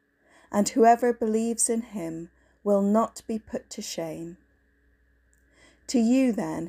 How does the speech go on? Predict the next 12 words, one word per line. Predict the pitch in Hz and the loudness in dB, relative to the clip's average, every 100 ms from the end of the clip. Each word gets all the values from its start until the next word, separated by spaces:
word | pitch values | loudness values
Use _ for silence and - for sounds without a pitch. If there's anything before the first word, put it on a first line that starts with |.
| 196 | -4
who | 202 | -4
believe, | 196 190 202 180 156 156 - - _ _ _ _ | 0 0 2 0 -4 -8 -12 -20 _ _ _ _
he | 185 | -2
is | 170 - | -2 -2
precious. | - 208 208 - - - - - - _ _ _ _ _ | -6 -6 -6 -8 -14 -10 -10 -10 -14 _ _ _ _ _
But | 208 - | -2 0
for | - 196 | 2 2
those | 208 214 208 | 4 2 2
who | - 190 | -2 -6
do | 190 190 | -4 -2
not | 226 - - | -2 -4 -8
believe, | 165 156 156 160 - - | -8 -6 -8 -10 -14 -20